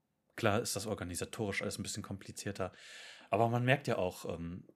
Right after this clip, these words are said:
dass man da auch als Konsument den kapitalistischen Markt beeinflussen kann. Also immer mehr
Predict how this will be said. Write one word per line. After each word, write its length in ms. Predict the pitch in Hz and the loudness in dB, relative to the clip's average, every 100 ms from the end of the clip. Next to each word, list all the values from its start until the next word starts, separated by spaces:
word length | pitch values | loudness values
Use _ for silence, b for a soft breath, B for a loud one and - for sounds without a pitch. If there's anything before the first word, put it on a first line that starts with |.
| _ _ _ _ _ - - | _ _ _ _ _ -18 0
dass 180 | 110 110 | 0 4
man 120 | 104 | 6
da 200 | 95 107 | 8 6
auch 340 | 120 104 - B B B B | 6 2 2 B B B B
als 220 | 104 - | -2 0
Konsument 640 | 117 98 87 82 101 120 | -2 0 -2 -2 -4 -2
den 180 | 101 95 | -4 -4
kapitalistischen 840 | - - 107 92 101 - - - 101 | -6 -2 -2 0 -2 0 -2 0 2
Markt 240 | 113 - | 2 2
beeinflussen 480 | 110 190 170 - 98 | 2 2 0 0 -2
kann. 340 | - 80 85 B B B B B | -6 -8 -10 B B B B B
Also 180 | - - | -10 -4
immer 240 | - 165 135 | 2 4 6
mehr 400 | 123 135 143 | 6 6 4